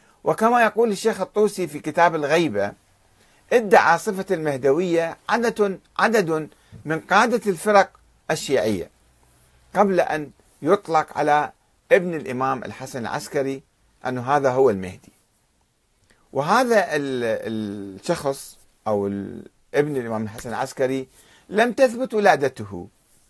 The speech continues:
وإنما آمن، يعني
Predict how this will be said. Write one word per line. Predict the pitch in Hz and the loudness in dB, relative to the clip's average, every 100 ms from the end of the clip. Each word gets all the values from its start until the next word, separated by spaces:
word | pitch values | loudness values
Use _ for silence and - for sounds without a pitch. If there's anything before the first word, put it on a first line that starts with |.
| _ _ _ _ _ _ - | _ _ _ _ _ _ 0
وإنما | 143 196 190 170 156 185 | 2 2 -2 -2 0 2
آمن، | 202 175 156 180 180 _ _ _ _ _ _ _ _ _ _ - | 2 2 -2 -4 -10 _ _ _ _ _ _ _ _ _ _ -2
يعني | 117 120 120 | -2 -2 -8